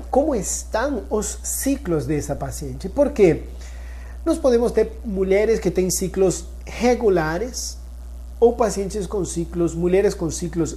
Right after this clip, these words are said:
irregulares. Quando o ciclo é regular, nós temos a facilidade de que podemos chegar a fazer um ciclo de, eh,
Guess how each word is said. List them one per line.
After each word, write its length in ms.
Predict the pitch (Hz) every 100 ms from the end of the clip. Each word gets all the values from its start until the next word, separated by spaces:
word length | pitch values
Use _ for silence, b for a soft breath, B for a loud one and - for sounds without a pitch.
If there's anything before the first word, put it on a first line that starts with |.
| -
irregulares. 840 | 262 202 123 131 120 110 - - - B B B B B -
Quando 540 | 254 285 320 294 247 226
o 140 | 226
ciclo 640 | 208 - 247 233 - 202 - -
é 160 | 294 330
regular, 880 | - 214 330 214 147 147 165 226 - - - B B B B
nós 180 | 185 240
temos 300 | - 277 262
a 80 | 220
facilidade 880 | - 175 - 160 156 220 254 156 156
de 140 | 160
que 80 | 170
podemos 480 | - 185 220 285 -
chegar 360 | 190 160 170
a 60 | 180
fazer 600 | 170 151 131 151 156 160 -
um 180 | 170 165
ciclo 800 | - 165 165 - 160 165 165 B B B -
de, 520 | 131 151 151 156 151 - - - - -
eh, 440 | 165 143 147 147